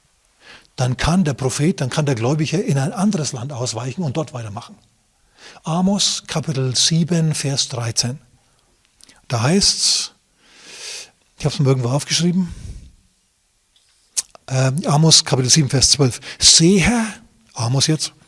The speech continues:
„geh, flieh schnell in das Land Juda, iss dort dein Brot,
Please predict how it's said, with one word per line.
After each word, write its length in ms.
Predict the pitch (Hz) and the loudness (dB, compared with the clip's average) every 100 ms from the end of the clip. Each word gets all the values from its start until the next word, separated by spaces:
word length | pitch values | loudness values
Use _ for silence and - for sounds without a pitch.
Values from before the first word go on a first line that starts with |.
| _ - - - | _ -20 -20 -6
„geh, 320 | - 165 196 165 | 4 6 6 6
flieh 340 | - 170 190 | 4 6 8
schnell 440 | - 151 190 185 | 6 4 6 6
in 100 | 143 | 4
das 160 | 131 - | 4 4
Land 260 | 156 170 131 | 4 4 4
Juda, 420 | 202 143 113 127 - - | 4 4 2 -4 -14 0
iss 240 | 175 143 | 4 4
dort 320 | - 196 - - | 4 0 0 2
dein 220 | 139 135 | 2 2
Brot, 340 | 127 123 - | 0 -2 -4